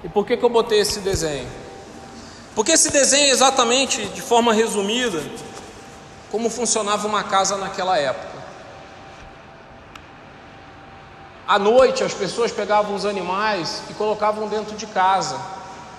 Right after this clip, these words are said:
tanto para manter eles protegidos de ataque de predadores, como para ajudar a esquentar a casa. E aí, normalmente, a casa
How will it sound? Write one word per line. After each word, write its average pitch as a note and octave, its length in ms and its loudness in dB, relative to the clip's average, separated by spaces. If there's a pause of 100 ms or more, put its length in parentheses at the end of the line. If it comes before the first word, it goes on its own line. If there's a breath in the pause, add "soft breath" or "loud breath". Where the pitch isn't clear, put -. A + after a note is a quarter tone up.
(220)
tanto B3 260 -4
para A#3 180 2
manter A3 300 0
eles G#3 240 2
protegidos G3+ 840 -4 (220)
de G3 80 6
ataque F#3 460 4
de D#3+ 420 -4 (760)
predadores, F3+ 960 0 (600)
como C4 200 0
para C4+ 160 2
ajudar A#3+ 340 2
a C#4 60 4
esquentar G#3 500 0
a E3+ 60 0
casa. C3+ 460 0 (920 loud breath)
E G3+ 80 2
aí, B3+ 80 6
normalmente, C#4+ 640 2
a A3+ 60 2
casa A#3+ 680 4